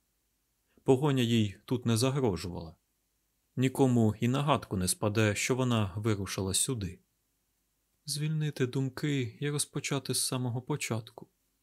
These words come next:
подумала вона. "Ось і все, що я мушу зробити". Ніхто з мешканців села не підозрював, що дві літні сестри,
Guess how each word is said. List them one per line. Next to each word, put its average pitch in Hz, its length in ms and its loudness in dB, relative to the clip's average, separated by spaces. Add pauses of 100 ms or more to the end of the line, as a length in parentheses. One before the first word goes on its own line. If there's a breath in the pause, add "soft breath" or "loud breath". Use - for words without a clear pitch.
(180)
подумала 92 500 -2
вона. 101 360 -2 (960)
"Ось 156 260 -4
і 170 40 2
все, 110 380 -2
що - 200 -2
я 117 100 2
мушу 117 280 -2
зробити". 120 600 -2 (1160)
Ніхто 151 340 2
з 107 80 2
мешканців 110 540 0
села 120 500 2
не 117 120 2
підозрював, 113 580 0
що 101 420 0
дві 123 300 2
літні 120 320 0
сестри, 113 640 0